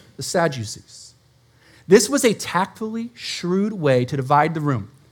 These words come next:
He got into their heads. He made the issue a point of theological debate. And if we think about it, much like our courts today, do courts really care or want to be involved with theological debates? No.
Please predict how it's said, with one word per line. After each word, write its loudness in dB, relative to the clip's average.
He -2
got -2
into -4
their 2
heads. -6
He 4
made 2
the -2
issue 0
a -4
point -2
of -2
theological 4
debate. 0
And -2
if -6
we 0
think 2
about 0
it, -4
much 0
like 0
our 2
courts -2
today, 4
do -4
courts 2
really 2
care 2
or 6
want 4
to 0
be 2
involved 4
with -2
theological 2
debates? -2
No. -2